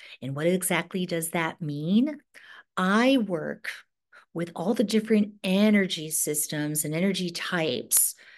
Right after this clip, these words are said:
that are flowing within our body that give us our life force energy. I also work with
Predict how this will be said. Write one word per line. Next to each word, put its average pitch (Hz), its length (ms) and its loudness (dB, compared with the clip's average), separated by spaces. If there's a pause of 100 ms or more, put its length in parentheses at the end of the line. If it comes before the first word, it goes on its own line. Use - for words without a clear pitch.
(140)
that 214 140 6
are 247 100 10
flowing 208 1120 4
within 170 300 -4
our 170 160 0
body 156 440 -4
that 180 220 -2
give 254 200 6
us 233 220 6
our 180 120 0
life 151 300 -2
force 165 280 0
energy. 214 760 0 (800)
I 190 340 2
also 226 460 4
work 160 420 -4
with 156 480 0